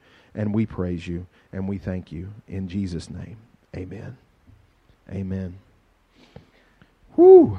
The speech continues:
Thank you for being a part of this today, and I, I pray the Lord will be working in these areas. Next week, uh, we'll come back and, and we're gonna continue our study in the book of Mark. I'm so glad to have you here today. Uh, pick up a t-shirt.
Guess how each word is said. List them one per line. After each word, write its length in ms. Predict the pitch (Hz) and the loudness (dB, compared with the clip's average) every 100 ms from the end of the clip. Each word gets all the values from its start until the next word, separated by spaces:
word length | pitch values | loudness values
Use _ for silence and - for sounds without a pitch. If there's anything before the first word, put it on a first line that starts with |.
| - | -4
Thank 220 | 143 165 | -2 0
you 80 | - | 0
for 140 | - 127 | 0 4
being 260 | 139 127 | 6 4
a 40 | 113 | 0
part 260 | 123 123 | 0 0
of 80 | 107 | 0
this 240 | 104 - | -6 -8
today, 460 | - 98 98 101 104 107 | -12 -8 -8 -8 -10 -12
and 100 | 98 | -10
I, 120 | 110 - | -10 -10
I 100 | 107 | -14
pray 280 | - 120 117 | -6 -2 -2
the 100 | 104 | 0
Lord 240 | 110 113 | 0 0
will 180 | 107 113 | -2 -2
be 160 | 113 | -4
working 400 | 107 113 117 95 | 0 0 -2 -8
in 120 | 95 95 | -8 -6
these 240 | 101 90 | -8 -8
areas. 600 | - 98 90 73 - - - - - - - - - | -12 -10 -10 -12 -16 -20 -20 -20 -20 -20 -20 -20 -10
Next 380 | 101 135 127 131 | -4 -4 -2 0
week, 400 | 139 135 - - | 2 2 -2 -4
uh, 200 | 110 104 | -2 -2
we'll 100 | 110 | -4
come 280 | - 120 120 | -2 -2 0
back 280 | 120 120 110 | -2 -4 -8
and, 140 | 98 - - | -10 -16 -12
and 140 | 104 | -6
we're 80 | 113 | -4
gonna 160 | 117 120 | -4 -6
continue 400 | 127 147 151 160 | -4 -2 2 4
our 120 | 156 | 2
study 360 | - 165 180 | 2 2 4
in 80 | 175 | 4
the 80 | 160 | 2
book 180 | 170 170 | 2 2
of 80 | 143 | 4
Mark. 380 | 156 165 - | 4 4 0
I'm 120 | 127 117 | -6 -4
so 220 | - 156 | 0 0
glad 380 | 143 139 151 143 | 2 0 0 -2
to 60 | |
have 180 | 139 139 | -2 0
you 140 | 139 | 0
here 160 | 135 139 | 0 -2
today. 560 | 135 117 123 131 131 123 - - - - | -2 0 2 2 0 -4 -14 -20 -20 -8
Uh, 140 | 113 117 | -4 0
pick 240 | 165 165 | 2 2
up 140 | 170 | 2
a 40 | 180 | 2
t-shirt. 760 | - 190 190 202 127 - - | 2 2 2 2 2 0 -12